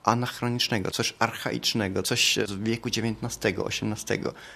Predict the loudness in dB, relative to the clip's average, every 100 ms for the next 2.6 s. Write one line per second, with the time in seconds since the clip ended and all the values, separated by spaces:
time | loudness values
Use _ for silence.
0 | 0 2 4 0 0 -2 -2 -2 4 4
1 | 4 2 4 4 4 -2 -4 0 4 4
2 | 4 2 4 4 4